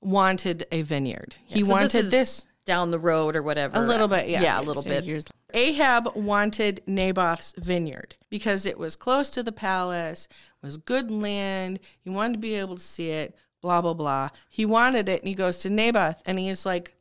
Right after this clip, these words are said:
Speaker 1: "I'll buy it. I'll pay you whatever you want." And Naboth said, "No, because this is the land handed down to me, and it would be a sin to sell it."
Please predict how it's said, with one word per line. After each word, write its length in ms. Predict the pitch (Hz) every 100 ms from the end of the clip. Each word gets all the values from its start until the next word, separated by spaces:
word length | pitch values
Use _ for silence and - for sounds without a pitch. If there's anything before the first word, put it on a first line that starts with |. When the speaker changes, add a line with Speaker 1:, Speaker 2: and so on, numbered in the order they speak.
| _ _
Speaker 1:
"I'll 160 | 180 170
buy 340 | 156 185 220
it. 440 | 302 175 - - - _
I'll 160 | 180 202
pay 260 | 202 220 214
you 280 | 208 220 196
whatever 760 | 170 160 - - 190 170 170
you 220 | 165 160
want." 540 | 139 - 50 50 - - _
And 120 | 175 165
Naboth 200 | 147 151
said, 200 | - 151
"No, 500 | 147 151 127 - - _ -
because 840 | 180 - - 196 160 131 - - - _
this 240 | 170 -
is 300 | 165 156 - - -
the 80 | 160
land 400 | 170 180 175 160
handed 440 | - 165 147 151
down 420 | - 160 147 147 139
to 160 | -
me, 400 | 127 120 - - -
and 100 | 160
it 60 | 131
would 100 | 151
be 140 | 151
a 60 | 139
sin 260 | - 180
to 60 | 147
sell 300 | - 156 -
it." 280 | - -